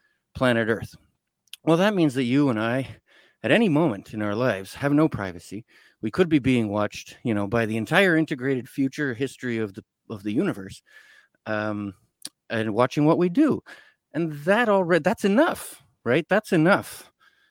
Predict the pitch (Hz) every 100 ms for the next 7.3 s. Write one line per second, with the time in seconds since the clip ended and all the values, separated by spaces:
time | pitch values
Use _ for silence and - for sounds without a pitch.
0 | _ 139 156 160 143 123 131 - - -
1 | - _ _ - 123 113 - _ _ -
2 | 127 139 117 117 110 95 135 - _ _
3 | _ - 101 101 98 107 131 135 123 117
4 | 120 104 117 113 104 107 110 - 113 120
5 | 104 104 113 113 113 - 113 101 117 120
6 | 110 104 151 175 160 143 - - 143 -
7 | 127 120